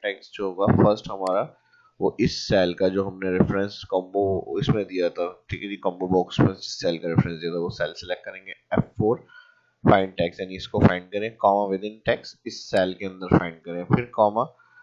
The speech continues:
start number वन position से find करें, फिर यहाँ पर सर्च bracket क्लोज, तो एक error का अगर error होगा return के लिए तो inverted comma दे दिए blank और फिर यहाँ पर इस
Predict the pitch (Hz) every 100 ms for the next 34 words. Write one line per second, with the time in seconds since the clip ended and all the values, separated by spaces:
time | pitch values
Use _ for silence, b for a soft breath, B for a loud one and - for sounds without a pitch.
0 | b b 147 - 107 104 - 110 110 113
1 | 101 101 - 101 95 101 98 101 - 90
2 | 85 87 90 92 101 101 101 101 101 -
3 | 101 101 101 - - 104 101 - 98 -
4 | 95 92 90 98 92 95 90 92 92 92
5 | 90 87 92 - 90 90 90 90 87 85
6 | 80 95 - 101 95 92 90 95 80 80
7 | 82 98 - - - - 92 90 85 87
8 | 92